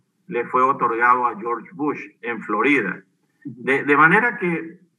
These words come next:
Speaker 1: esperemos tranquilamente. Yo, yo creo que, eh, el pueblo americano, eh,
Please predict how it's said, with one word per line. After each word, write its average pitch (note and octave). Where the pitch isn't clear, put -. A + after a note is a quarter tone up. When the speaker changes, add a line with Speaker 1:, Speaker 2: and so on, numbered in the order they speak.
Speaker 1:
esperemos F3
tranquilamente. C3+
Yo, D#3
yo C3+
creo D3+
que, A2
eh, A2
el B2+
pueblo C#3+
americano, C#3+
eh, -